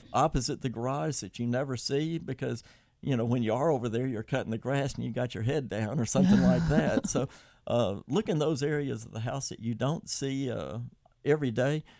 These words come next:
Speaker 1: and kinda give it a good view, see if there's any peeling paint, rotted wood, um,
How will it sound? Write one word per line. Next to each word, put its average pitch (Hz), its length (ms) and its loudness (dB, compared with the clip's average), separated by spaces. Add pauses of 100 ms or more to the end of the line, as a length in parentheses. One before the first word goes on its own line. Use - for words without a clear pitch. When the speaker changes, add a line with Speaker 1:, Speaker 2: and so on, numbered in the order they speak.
(220)
Speaker 1:
and 123 260 0
kinda 139 460 0 (200)
give 196 180 0
it 165 60 -4
a 117 80 -2
good 147 360 -4 (380)
view, 147 420 0
see 147 220 -4
if 139 100 -2
there's 123 200 -4
any 131 200 -2
peeling 143 400 -2
paint, 147 460 0
rotted 131 480 -4
wood, 143 500 -4 (440)
um, 104 500 -2